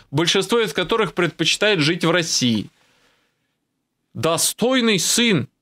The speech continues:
достойный сын живёт по понятиям. Достойный сын. Лайкает тысячи человек этого достойного сына,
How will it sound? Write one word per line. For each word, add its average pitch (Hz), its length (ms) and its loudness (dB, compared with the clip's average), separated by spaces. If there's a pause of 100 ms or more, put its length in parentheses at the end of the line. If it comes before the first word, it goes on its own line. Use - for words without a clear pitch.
(160)
достойный 233 720 2
сын 220 260 2
живёт 165 440 0
по 190 100 0
понятиям. 170 800 0 (3250)
Достойный 214 680 0
сын. 151 400 0 (340)
Лайкает 202 680 0
тысячи 196 420 0
человек 156 640 0 (220)
этого 185 340 0
достойного 165 680 0
сына, 139 460 0